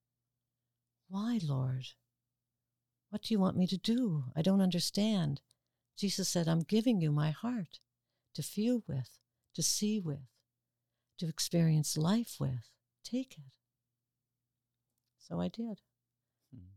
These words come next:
Speaker 1: I took Jesus' heart and I pressed it into mine, and then continued back to my room. Needless to say, I was in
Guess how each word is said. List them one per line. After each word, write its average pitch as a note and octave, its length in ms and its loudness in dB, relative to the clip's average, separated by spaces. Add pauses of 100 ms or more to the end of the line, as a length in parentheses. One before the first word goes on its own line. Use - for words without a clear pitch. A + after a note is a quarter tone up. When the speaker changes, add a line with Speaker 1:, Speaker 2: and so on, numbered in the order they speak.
(160)
Speaker 1:
I C#3+ 40 -6
took - 260 -8
Jesus' D3+ 560 -6
heart F#3+ 340 -8
and D3+ 80 -10
I C#3+ 80 -6
pressed - 380 -6
it E3 80 -6
into E3 240 -2
mine, F3 480 -2 (800)
and D#3 160 4
then F#3+ 240 8
continued E3 640 2
back E3 240 2
to D#3+ 100 -4
my D#3+ 160 4
room. E3 460 0 (1800)
Needless E3+ 380 2
to F#3+ 100 0
say, D3+ 560 2
I D#3 140 2
was D3 180 0
in D3+ 120 0